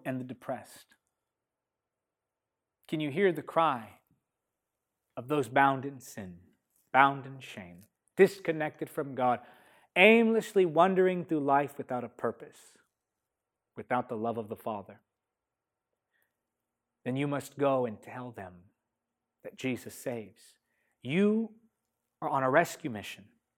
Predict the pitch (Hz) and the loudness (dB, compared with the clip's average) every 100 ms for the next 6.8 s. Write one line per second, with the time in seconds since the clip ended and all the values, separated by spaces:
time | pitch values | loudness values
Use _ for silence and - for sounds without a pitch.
0 | _ _ _ _ _ _ 117 110 131 143 | _ _ _ _ _ _ -6 6 8 6
1 | 123 120 - 123 104 - 127 _ _ _ | 2 -12 -10 -10 -10 -20 _ _ _ _
2 | _ _ _ _ _ _ _ _ _ _ | _ _ _ _ _ _ _ _ _ _
3 | _ _ _ 139 143 185 277 254 233 196 | _ _ _ -6 4 8 8 10 10 10
4 | 175 - 190 196 202 185 139 147 - - | 4 -4 0 0 2 0 0 -4 -4 2
5 | 143 143 135 - 123 123 120 - 127 127 | 4 4 2 -4 -4 -2 -4 -4 -4 -4
6 | 117 113 101 - 117 117 101 | -4 -8 -10 -4 -2 -2 -6